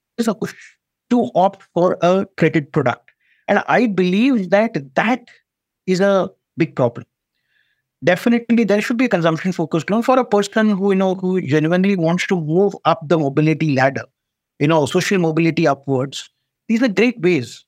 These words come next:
of facilitating that because incomes will increase, a person will grow.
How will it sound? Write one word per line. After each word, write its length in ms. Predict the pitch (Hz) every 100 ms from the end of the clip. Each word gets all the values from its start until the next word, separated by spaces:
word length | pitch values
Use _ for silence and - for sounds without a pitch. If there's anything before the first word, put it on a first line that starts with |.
| -
of 120 | 165
facilitating 680 | 175 - 196 202 185 190 180
that 180 | 160 170
because 240 | 190 185
incomes 360 | 170 160 160 151
will 100 | 135
increase, 360 | 131 156 147
a 60 | 127
person 400 | 151 160 180 156
will 100 | 123
grow. 360 | 117 190 170